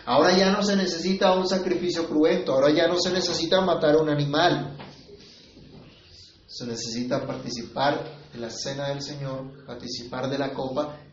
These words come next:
que nos habla de la sangre de Cristo. Así lo determinó Dios. Cristo entonces dice, "Hay un nuevo pacto concertado por Dios para con su pueblo". Y como señal de ese pacto, no es la sangre de animales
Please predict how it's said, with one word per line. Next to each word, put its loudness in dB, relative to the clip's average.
que -4
nos -8
habla 2
de -4
la -4
sangre -8
de -6
Cristo. -8
Así 0
lo 6
determinó -2
Dios. 4
Cristo 4
entonces 4
dice, 4
"Hay 6
un 6
nuevo 6
pacto 4
concertado 2
por 0
Dios 0
para 0
con -4
su -8
pueblo". -6
Y 4
como 4
señal 4
de 4
ese 2
pacto, 4
no 2
es 2
la 2
sangre -2
de 2
animales 0